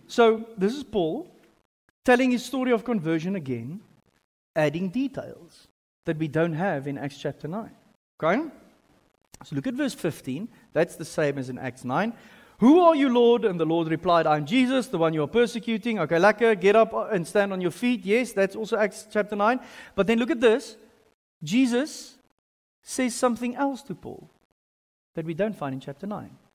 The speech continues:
He says, "I appeared to you for this purpose, to appoint you as a servant and a witness of what you have seen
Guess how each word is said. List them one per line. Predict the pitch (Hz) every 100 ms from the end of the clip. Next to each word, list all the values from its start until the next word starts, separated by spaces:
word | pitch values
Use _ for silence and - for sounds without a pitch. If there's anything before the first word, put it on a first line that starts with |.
| _ _
He | 135
says, | 123 151 180 285 - _ _ _ _ _ _ _ _ _
"I | 156 151
appeared | 160 170 - 247 254 202 131 -
to | -
you | 127 120 117 143 _ _ _ _ _ _ _ _ _ _ _
for | - 139
this | 135 214
purpose, | - 139 123 123 123 - - _ _ _
to | 139
appoint | 123 - 254 269 233
you | 143 135
as | 131
a |
servant | 127 - 185 180 226 233
and | 262
a |
witness | 165 127 127 156 240 - _ _ _ _ _ _ _
of | 143 143 139
what | 135 139 156 -
you | 165 175
have | 131 131 190 - _ _ _ _ _ _ _ _ _ _
seen | _ - - - 233 151 113 110 - - -